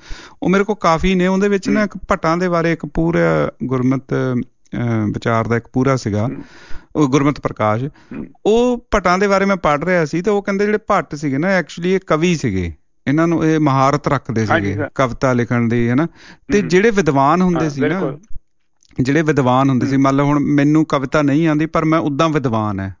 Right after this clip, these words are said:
Speaker 1: ਮੰਨ ਲਓ ਤੁਸੀਂ ਆ। ਇਹ ਕੀ
Speaker 2: ਹੂੰ।
Speaker 1: ਕਰਦੇ ਹੁੰਦੇ ਸੀ ਵੀ ਜਿਹੜੇ ਜਿੱਦਾਂ ਰਾਜੇ ਮਹਾਰਾਜੇ ਜਾਂ ਇਹ ਵਿਦਵਾਨ ਹੈ ਨਾ, ਇਹ ਜਾਂ ਜਿਹੜੇ, ਅਹ, ਐਸਟੈਬਲਿਸ਼, ਉਹ ਫਿਰ ਭੱਟਾਂ ਨੂੰ ਕਹਿੰਦੇ ਹੁੰਦੇ ਸੀ ਵੀ ਆਹ ਚੀਜ਼ ਆਪਾਂ ਲਿਖਣੀ ਹੈ, ਹੁਣ ਤੁਸੀਂ ਇਹਨੂੰ ਕਾਵਿ 'ਚ ਲਿਖੋ। ਤੇ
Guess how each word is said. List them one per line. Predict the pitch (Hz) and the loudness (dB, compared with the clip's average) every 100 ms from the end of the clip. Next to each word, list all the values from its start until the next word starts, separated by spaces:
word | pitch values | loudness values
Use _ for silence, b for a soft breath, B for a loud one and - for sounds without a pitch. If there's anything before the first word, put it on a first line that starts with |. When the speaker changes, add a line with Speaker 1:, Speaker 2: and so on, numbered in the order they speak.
| 123 | -4
Speaker 1:
ਮੰਨ | 123 | -2
ਲਓ | 127 | -2
ਤੁਸੀਂ | 135 127 139 120 | -4 0 2 0
ਆ। | 107 b b b b b - | -4 b b b b b -2
ਇਹ | 175 220 | 0 2
ਕੀ | 294 | 0
Speaker 2:
ਹੂੰ। | 214 | 0
Speaker 1:
ਕਰਦੇ | 190 160 175 | 0 0 0
ਹੁੰਦੇ | 175 180 | 2 2
ਸੀ | 180 | 0
ਵੀ | 185 | 0
ਜਿਹੜੇ | 190 190 185 185 - | 0 2 0 -2 -4
ਜਿੱਦਾਂ | 147 156 143 | -2 0 2
ਰਾਜੇ | 135 147 | 2 2
ਮਹਾਰਾਜੇ | 147 143 139 135 147 | 2 0 0 0 0
ਜਾਂ | 147 143 - | 0 0 -2
ਇਹ | 131 | -4
ਵਿਦਵਾਨ | 131 123 123 135 139 | -2 0 0 2 2
ਹੈ | |
ਨਾ, | 143 165 170 - - | 2 0 -2 -8 -4
ਇਹ | 135 | 0
ਜਾਂ | 135 135 | 2 0
ਜਿਹੜੇ, | 143 143 139 - | 2 0 0 -4
ਅਹ, | - | -4
ਐਸਟੈਬਲਿਸ਼, | 117 113 - - - - 127 131 147 - | -4 -6 -12 -18 -10 -2 0 0 -2 0
ਉਹ | 170 | 2
ਫਿਰ | 208 - | 2 0
ਭੱਟਾਂ | 208 175 160 160 | -2 0 0 2
ਨੂੰ | 165 165 165 165 - - | 2 2 0 -2 -8 -2
ਕਹਿੰਦੇ | 135 143 | 0 2
ਹੁੰਦੇ | 160 156 | 2 0
ਸੀ | 170 | 0
ਵੀ | 185 147 | -2 0
ਆਹ | 160 190 | 0 0
ਚੀਜ਼ | 175 165 | -2 -2
ਆਪਾਂ | 156 156 | 0 0
ਲਿਖਣੀ | 143 120 135 | 0 0 0
ਹੈ, | 160 | 0
ਹੁਣ | 160 | 0
ਤੁਸੀਂ | 151 156 170 | -2 -2 -2
ਇਹਨੂੰ | 180 | -2
ਕਾਵਿ | 165 139 139 | 2 2 2
'ਚ | 131 | 0
ਲਿਖੋ। | 127 104 - 90 - b b b b b b b - | -4 -4 -6 -8 -8 b b b b b b b -4
ਤੇ | 175 | -4